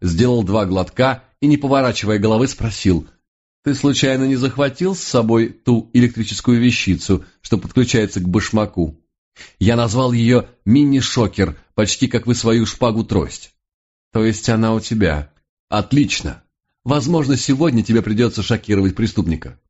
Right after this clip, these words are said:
Но разряд маленький, а большой и не понадобится. Но адвокат выглядит зрелым козлом». «Разумеется». Мой учитель самолично прополоскал чашечку из-под кофе в мойке,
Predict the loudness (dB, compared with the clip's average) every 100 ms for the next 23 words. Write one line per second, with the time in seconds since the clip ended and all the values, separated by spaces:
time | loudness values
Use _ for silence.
0 | _ _ _ -2 2 2 0 0 0 0
1 | 0 2 2 0 -2 -2 _ -4 -2 2
2 | 2 2 0 0 2 2 -2 _ -6 0
3 | 0 0 0 0 -2 -4 -6 -6 -8 -10
4 | _ -2 2 4 2 0 -2 0 -2 -2
5 | -2 0 2 2 2 0 0 2 2 0
6 | 0 0 0 -2 -8 _ _ _ _ -4
7 | -2 2 2 2 0 -2 -2 -4 -6 _
8 | -2 2 2 0 0 0 -2 _ -2 2
9 | 2 2 0 0 -2 -2 -2 -2 -2 -4
10 | -4 -2 -2 -2 -4 -4 -2 -4 -2 0
11 | 0 -2 0 2 2 0 -2